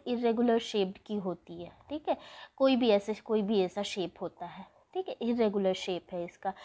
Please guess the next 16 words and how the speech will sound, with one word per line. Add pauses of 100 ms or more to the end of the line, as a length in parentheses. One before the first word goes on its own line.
(240)
ठीक
है।
इसके
सेल
मेम्ब्रेन
होगा, (280)
एक
राउंडेड
डेंस
सा
न्यूक्लियस
होगा,
ये
देखिए
न्यूक्लियस
है,